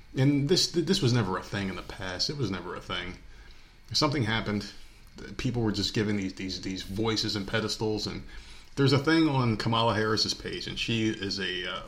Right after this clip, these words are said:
person who just recently stepped out of the presidential, uh, party or whatever, and Elizabeth Warren has it on her page as well. Um, a, a lot of them, it's, it's basically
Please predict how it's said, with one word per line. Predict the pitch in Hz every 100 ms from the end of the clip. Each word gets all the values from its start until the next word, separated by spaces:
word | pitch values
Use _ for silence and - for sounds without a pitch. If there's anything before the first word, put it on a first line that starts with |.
| -
person | - 113 104
who | 104
just | 104 -
recently | 113 107 104
stepped | 101 110 98
out | 104 101 101 - - - - - - -
of | 98
the | 98
presidential, | - 107 107 104 101 95 90
uh, | 92 85
party | - 104 104 98
or |
whatever, | 98 90 92
and | 92 92
Elizabeth | 98 101 104 104
Warren | 104 101 98
has | 95
it | 98
on | 98
her | 98
page | 95 101 98
as | 101
well. | 101 98 95 95 - - - - - -
Um, | 98 92 90
a, | 104
a | 104 101
lot | 104 113
of | 101
them, | 98 98 - -
it's, | 196 170 170
it's | 160
basically | 180 180 147